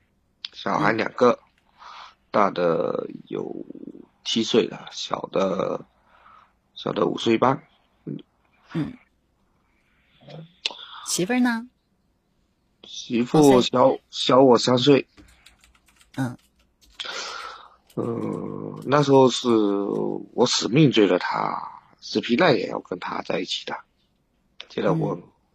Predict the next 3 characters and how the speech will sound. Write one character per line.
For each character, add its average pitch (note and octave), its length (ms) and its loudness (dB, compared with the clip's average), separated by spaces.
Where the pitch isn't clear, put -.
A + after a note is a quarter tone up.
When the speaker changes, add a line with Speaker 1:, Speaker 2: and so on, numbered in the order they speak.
Speaker 1:
后 B2+ 180 4
来 G#2 340 4
就， G2+ 480 -2